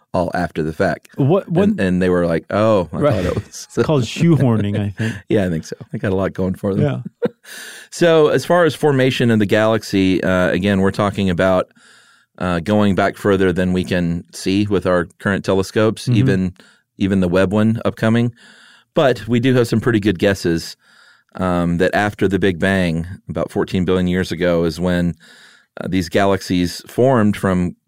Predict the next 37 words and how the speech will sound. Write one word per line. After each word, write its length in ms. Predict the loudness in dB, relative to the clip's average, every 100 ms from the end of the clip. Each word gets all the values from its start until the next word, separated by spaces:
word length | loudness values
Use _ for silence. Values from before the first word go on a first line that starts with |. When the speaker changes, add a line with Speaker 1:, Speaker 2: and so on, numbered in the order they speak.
| _ _ _ -6
Speaker 1:
again, 400 | 0 0 0 -2
just 320 | -4 -6 -12 _ _ -4
dust 380 | -2 -2 -8 -6
and 160 | -4
gas. 540 | -2 -2 -2 -6 -16 -18 _ -4
Speaker 2:
Right. 200 | 0 0
There 120 | 2
was 140 | 2 2
lots 340 | 2 2 0
of, 60 | 0
Speaker 1:
Collapsing. 240 | -2 -6 -4
Speaker 2:
lots 200 | -4 -2
of 80 | -2
hydrogen 580 | 0 -2 -2 -2 -2 0
gas 400 | 2 2 -2 -2
in 100 | 0
the 100 | 0
early 300 | 2 2 2
universe. 760 | 2 0 0 -2 -4 -6 -18 -6
Speaker 1:
Yeah, 220 | 0 2 2
and 280 | 2 0
Speaker 2:
And, 40 | -2
um, 100 | 0
Speaker 1:
helium? 400 | 2 2 0 -2 -4
Yeah. 220 | -2 -2 -2
Speaker 2:
Yes. 400 | 0 0 -2 -16 -2
And 400 | 2 4 2 -2 _ _ _
the, 560 | -6 -2 2 4 2 -2 _ _ _ -12
uh, 100 | -12 -10
so 280 | -6 0 0
from 320 | 0 0 2
this 200 | 2 2
expansion 840 | -2 -4 -4 0 0 0 -2 -2 -4 -2
that 200 | -2 -2 _ _
took 220 | -6 -6
place, 460 | -2 -4 -4 -8 -20 _ _ _ _ -4
um, 440 | 0 2 0 -2